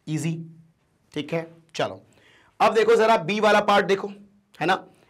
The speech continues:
बी पार्ट देखते हैं अपन यहां पर। बी पार्ट का निकालना है वेवलेंथ, तो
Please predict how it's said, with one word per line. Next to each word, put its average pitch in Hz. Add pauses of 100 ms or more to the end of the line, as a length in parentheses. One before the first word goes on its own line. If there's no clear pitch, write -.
बी 151
पार्ट 185
देखते 175
हैं 175
अपन 170
यहां 165
पर। 165 (1120)
बी 180
पार्ट 220
का 226
निकालना 214
है 220
वेवलेंथ, 208
तो 214